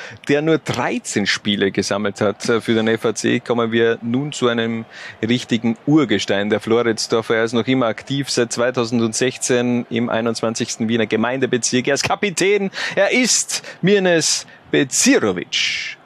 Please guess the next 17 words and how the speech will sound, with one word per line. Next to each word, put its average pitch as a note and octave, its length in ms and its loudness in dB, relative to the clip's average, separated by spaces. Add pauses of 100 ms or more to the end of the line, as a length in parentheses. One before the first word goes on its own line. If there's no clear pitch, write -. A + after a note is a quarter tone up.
Auch D3+ 260 0
er G#3 300 4 (280)
kam D#3+ 440 -2 (260)
zweitausendsechzehn C#3+ 1200 0 (240)
von C3 340 0
Au-, A2+ 120 2
also G2+ 280 0 (180)
er A2+ 260 2
auch, B2 320 0
stimmt - 340 -2
nicht. A#2 200 -2
Er - 80 0
kam D3+ 260 -4
zweitausendsechzehn C#3 1000 0
von B2+ 160 2
Austria B2 340 2
Klagenfurt, B2+ 680 0